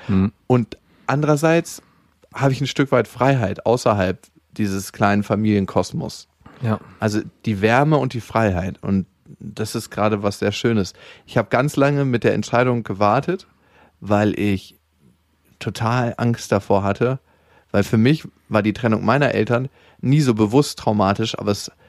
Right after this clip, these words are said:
Speaker 2: hat mir schon zugesetzt auf ganz bestimmten Ebenen, nämlich auf der Ebene Verlässlichkeit. Auf was kannst du dich verlassen, wenn die Beziehung deiner Eltern nicht mehr funktioniert?
Speaker 1: Mhm.
Speaker 2: Also dieses,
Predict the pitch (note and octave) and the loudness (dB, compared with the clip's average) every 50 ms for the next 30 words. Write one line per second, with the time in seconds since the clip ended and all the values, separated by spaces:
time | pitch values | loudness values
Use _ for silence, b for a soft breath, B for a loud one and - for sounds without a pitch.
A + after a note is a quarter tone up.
0 | b b b - - A2+ - - C3 C#3 C#3+ D3 C#3 C#3 - - _ _ _ _ | b b b -8 -6 -6 -2 0 2 4 4 4 4 2 0 -4 _ _ _ _
1 | _ _ _ _ _ - - - - B2 A2 - - E3+ D3 B2+ G#2 G#2 G2 F#2+ | _ _ _ _ _ -14 -6 -2 0 0 0 0 -2 0 2 4 4 4 2 0
2 | - - G#2+ G2+ - - A2 G#2+ A2 - - - - - - A#2 G#2+ - G#2+ - | -2 -4 -4 -4 -2 -2 0 0 0 -2 -6 -10 -8 -4 -4 -2 -2 -2 -2 0
3 | - A#2+ A#2 A2 G#2 G2+ G2+ G2+ G2 G2 G2 G2+ G2+ - B B B B B B | 0 2 2 2 2 2 2 4 4 4 4 2 0 0 B B B B B B
4 | B - A2 A2 G#2+ G#2 - - - _ _ _ - A#2 A2 G2 - G#2+ A2+ A#2 | B 0 2 2 2 0 -4 -10 -20 _ _ _ 0 0 0 0 0 -2 -2 0
5 | A2+ A#2 A2+ A2 - - A2 G#2 A#2 C3 - - A2 F#2+ - - - G2+ G2 G2 | 2 2 0 0 0 0 0 2 2 0 0 -2 -4 -4 -4 -6 -6 -6 -6 -6
6 | F#2 b b b b b b b - A2 - - A2+ - - - B2+ B2 - A#2 | -8 b b b b b b b -4 -2 0 0 0 0 0 -2 -2 -2 -2 -2
7 | A2+ G#2+ - - G#2+ A2+ A#2+ A#2+ - G#2+ G2 G2 G2 F#2 F#2+ F#2 G2 F#2 - - | -2 -2 2 2 2 2 2 2 0 -2 0 0 0 0 -2 -4 -6 -8 -4 -2
8 | A#2+ A2 A2 G2+ G#2 G#2+ G#2 - G#2+ G#2 - G2+ F#2+ F#2+ - - F#2+ F#2+ - G2+ | 0 0 2 0 0 0 0 0 0 0 0 0 -2 -2 -2 -4 -6 -4 -4 -6
9 | F#2+ - - F#2+ F#2+ A2 G#2+ G#2 G2 G2 G2+ G#2+ b b b b - - G#2 A2 | -8 -6 -4 0 2 4 6 6 6 6 4 2 b b b b -6 -4 -2 -2
10 | G#2+ G2+ A2+ G#2+ G#2+ A2 G#2+ - - | -2 -2 -2 -2 -2 -2 -2 -4 -6